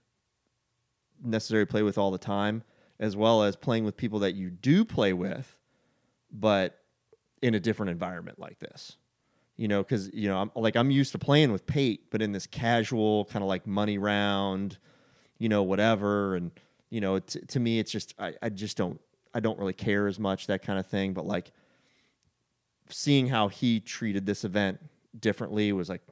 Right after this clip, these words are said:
it was just an odd, it was a different type of feeling. And I was like, I was just trying to play my game, and it was just different. Um, and again, just, like, playing with different players and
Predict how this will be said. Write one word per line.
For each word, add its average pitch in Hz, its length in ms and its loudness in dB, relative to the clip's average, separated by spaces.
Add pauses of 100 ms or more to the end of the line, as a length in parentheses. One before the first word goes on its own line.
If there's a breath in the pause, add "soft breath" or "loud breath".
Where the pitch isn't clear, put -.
(160)
it 113 60 -6
was 101 100 -2
just 107 180 -4
an 92 120 -6
odd, 90 360 -4 (100)
it 113 100 -4
was 98 140 -2
a 92 40 -6
different 98 360 -6
type 98 180 -4
of - 80 -12
feeling. 95 440 -4
And 92 80 -8
I 90 80 -2
was 90 120 -6
like, 92 180 -4
I 107 100 0
was 107 100 2
just 98 120 -6
trying 98 160 -4
to 90 40 -6
play 95 180 -4
my 90 180 -4
game, 95 480 -6 (380 soft breath)
and 92 80 -8
it - 20 0
was 90 140 -2
just 90 160 -8
different. 101 420 -2 (400 soft breath)
Um, 90 460 -2 (880)
and 120 100 4
again, 104 280 0
just, 85 120 -10
like, 101 200 -4
playing 101 280 0
with 90 140 -6
different 95 260 -6
players 90 540 -2
and 87 240 -10